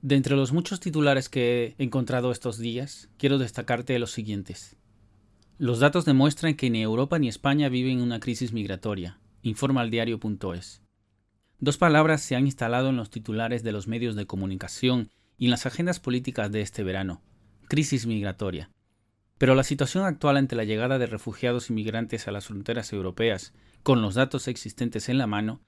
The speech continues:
se aleja de lo que en otras ocasiones se ha denominado de esta manera. Frente al más de un millón de personas que arribaron a Europa en dos mil quince, apenas sesenta y dos mil lo han hecho este año. En junio y julio de este año,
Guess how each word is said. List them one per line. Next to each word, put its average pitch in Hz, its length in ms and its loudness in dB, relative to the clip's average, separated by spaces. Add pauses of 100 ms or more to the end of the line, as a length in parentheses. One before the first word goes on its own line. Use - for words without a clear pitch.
(260)
se - 160 0
aleja 139 300 4
de 139 80 4
lo 120 140 2
que 110 120 -4
en 113 80 0
otras 143 260 -2
ocasiones 127 540 -4
se - 120 -4
ha 110 60 0
denominado 107 580 -4
de 95 140 -4
esta 98 240 -6
manera. 90 380 -6 (560)
Frente 127 240 4
al 117 80 2
más 127 180 4
de 135 60 4
un 131 60 8
millón 123 260 2
de 120 80 0
personas 117 440 -2
que 117 80 -2
arribaron 110 460 0
a 107 40 -2
Europa 110 340 -2
en 101 100 -2
dos 98 180 -6
mil 110 160 -2
quince, 117 480 0 (340)
apenas 135 420 4
sesenta 113 380 -2
y 101 60 -2
dos 98 220 -6
mil 127 300 -2 (100)
lo 113 180 -2
han 110 120 0
hecho 104 200 -4
este 98 240 -6
año. 82 260 -10 (1000)
En 135 100 2
junio 156 240 6
y 127 40 8
julio 127 340 4
de 107 80 0
este - 240 -6
año, 113 280 -2